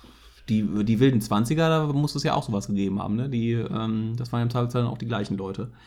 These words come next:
Vielleicht ist es aber auch,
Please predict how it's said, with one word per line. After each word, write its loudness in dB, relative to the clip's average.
Vielleicht 2
ist -12
es -2
aber -4
auch, -4